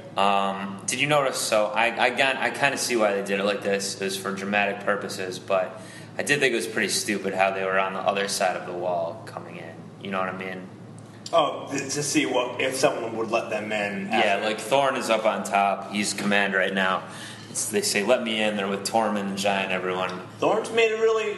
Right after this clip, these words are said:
Speaker 1: And
Speaker 2: good,
Speaker 1: he,
Speaker 2: uh,
Speaker 1: he lets
Speaker 2: turn
Speaker 1: him in,
Speaker 2: here.
Speaker 1: but,
Speaker 2: Yeah.
Speaker 1: but my point is, it doesn't make, I get it's the dramatic tension. Are they gonna let him in or what?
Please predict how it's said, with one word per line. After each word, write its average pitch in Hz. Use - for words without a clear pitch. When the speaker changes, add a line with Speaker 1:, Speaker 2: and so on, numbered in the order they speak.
Speaker 1:
And -
Speaker 2:
good, 208
Speaker 1:
he, -
Speaker 2:
uh, 175
Speaker 1:
he 147
lets 147
Speaker 2:
turn 123
Speaker 1:
him -
in, 92
Speaker 2:
here. -
Speaker 1:
but, 110
Speaker 2:
Yeah. 127
Speaker 1:
but -
my 147
point 131
is, 110
it 117
doesn't 123
make, 107
I 123
get 143
it's 127
the -
dramatic 117
tension. 107
Are 104
they 101
gonna 101
let 101
him 101
in 107
or 104
what? 117